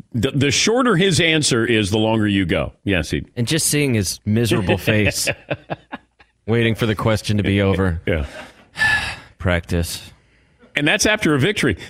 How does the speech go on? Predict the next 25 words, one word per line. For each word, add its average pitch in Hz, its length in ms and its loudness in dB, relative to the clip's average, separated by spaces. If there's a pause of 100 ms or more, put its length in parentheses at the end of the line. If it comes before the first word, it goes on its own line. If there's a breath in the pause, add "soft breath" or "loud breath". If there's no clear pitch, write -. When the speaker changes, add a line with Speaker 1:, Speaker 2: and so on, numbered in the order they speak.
Speaker 1:
That's 202 300 0
where, 226 400 2 (100)
if 160 520 -2
he 254 120 2
would 277 120 2
have 202 100 2
said, 165 480 0
"Hey, 196 420 0 (220 loud breath)
what 151 160 2
do 233 60 2
you 214 120 4
think 185 260 0
the 156 160 2
atmosphere 156 600 0
was 123 220 0
like 127 420 0
for 156 240 -2
Cam 156 420 0
Newton?" 135 520 0 (340 loud breath)
he 156 160 -2
probably 180 540 2
would 156 160 0
still 165 240 2
be 127 140 2
talking. - 460 0